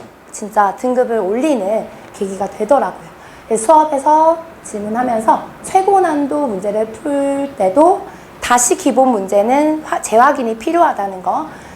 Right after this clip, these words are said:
다시 말씀드립니다. 자, 그래서 이때까-, 지금까지 뭐 여러분들이 어떤 공부법을 가지고 쭉 잘 달려온 학생도 있고,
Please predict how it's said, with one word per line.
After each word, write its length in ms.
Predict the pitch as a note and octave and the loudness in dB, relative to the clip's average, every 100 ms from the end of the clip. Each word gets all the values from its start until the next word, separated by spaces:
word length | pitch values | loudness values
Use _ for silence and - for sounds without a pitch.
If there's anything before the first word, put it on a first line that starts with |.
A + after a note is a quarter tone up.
| - | -18
다시 280 | E3+ D#3+ - | -14 -12 -10
말씀드립니다. 760 | - F#3 B3 G3+ F#3+ F3+ E3+ E3 - - - - - - | -8 -4 -2 -2 -4 -8 -10 -14 -16 -20 -20 -20 -20 -4
자, 440 | B3+ A#3 G3+ F#3 F3+ | 2 4 4 0 2
그래서 560 | C#4 C#4 C4 B3+ A3+ - | 4 6 6 6 4 2
이때까-, 520 | A#3+ A#3 D#4 D#4 D4 - | -8 -2 -2 0 -4 -4
지금까지 760 | - D4 E4 E4 C#4+ C#4 D4+ | -6 0 0 2 0 0 -4
뭐 320 | A3+ G3+ G#3 G3+ | 0 2 2 4
여러분들이 580 | G#3+ B3 B3 A3+ A3 | 4 4 0 -2 0
어떤 320 | G#3+ F#3 A#3+ A#3 | 0 0 -4 -6
공부법을 640 | A#3+ A#3+ D#4 - A3 B3 | -4 -2 0 0 -2 -2
가지고 520 | - F#3 - A3 A#3 | -6 -10 -8 -12 -12
쭉 420 | A#3 F#4 F#4+ G4+ F#4+ | -6 0 2 2 -2
잘 220 | - G3+ | -4 -2
달려온 380 | G3+ F#3+ A3+ A#3 | -2 0 0 0
학생도 400 | A3+ A3 G#3 G3 | -2 -6 -6 -6
있고, 360 | F#3+ D4+ F4 | 0 2 2